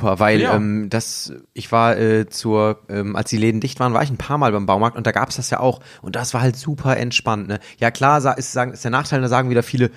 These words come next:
Speaker 1: „Ja, aber du siehst die Artikel ja nicht, du weißt ja nicht, wie die aussehen.“ Ja,
Speaker 2: Mhm.
Speaker 1: aber wenn du Sachen kaufst, die du kennst, die du auch schon mal hattest oder
Speaker 2: Ja.
Speaker 1: so, dann ist das absolut super, ne? Dann, das wird, also bei uns war das so, da wurde es immer in so einen Wagen schon fertig gestellt bestellt.
Speaker 2: Ja, und dann bist du
Speaker 1: Und dann
Speaker 2: das Auto
Speaker 1: sagst du,
Speaker 2: sogar,
Speaker 1: hast
Speaker 2: ne?
Speaker 1: du nur so einen, irgendwie so einen,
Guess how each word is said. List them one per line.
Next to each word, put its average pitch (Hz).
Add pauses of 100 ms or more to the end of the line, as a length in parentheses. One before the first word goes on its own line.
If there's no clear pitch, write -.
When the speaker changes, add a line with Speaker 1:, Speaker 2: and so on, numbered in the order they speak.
(140)
Speaker 1:
„Ja, 120
aber 120
du 107
siehst 139
die -
Artikel 135
ja 127
nicht, 123
du 113
weißt 120
ja 135
nicht, 123
wie 117
die 107
aussehen.“ 151 (260)
Ja, 127
Speaker 2:
Mhm. -
Speaker 1:
aber 104
wenn 135
du 120
Sachen 131
kaufst, 135
die 127
du 113
kennst, -
die 127
du 123
auch 120
schon -
mal 107
hattest 156
oder 139
Speaker 2:
Ja. 139
Speaker 1:
so, 139 (220)
dann 117
ist 110
das - (220)
absolut 123
super, 117
ne? 110 (160)
Dann, 107
das -
wird, 123
also 110
bei 104
uns 135
war 143
das 131
so, 135
da 113
wurde 123
es -
immer 120
in 117
so 113
einen 107
Wagen 147
schon 123
fertig 143
gestellt -
bestellt. 160
Speaker 2:
Ja, 120
und 120
dann 131
bist 135
du -
Speaker 1:
Und -
dann 127
Speaker 2:
das 156
Auto 135
Speaker 1:
sagst 131
du, 120
Speaker 2:
sogar, 113
Speaker 1:
hast 110
Speaker 2:
ne? 127
Speaker 1:
du 143
nur 139
so 131
einen, 127
irgendwie 120
so 117
einen, 113